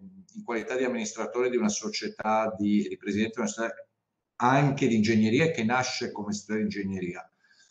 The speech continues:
Io credo che un'altra cosa è forse mancato e manca in questo paese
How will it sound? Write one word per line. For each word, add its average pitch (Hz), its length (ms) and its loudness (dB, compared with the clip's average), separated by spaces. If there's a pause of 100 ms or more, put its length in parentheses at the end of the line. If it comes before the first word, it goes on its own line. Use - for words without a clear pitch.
(580)
Io 214 220 4
credo 180 800 2 (560)
che 156 100 -8
un'altra 175 360 -2
cosa 208 280 -2
è 160 60 0
forse 175 440 -2
mancato 147 600 -2
e 143 60 -4
manca 180 380 -2
in 147 120 -4
questo 165 380 -8
paese 180 840 0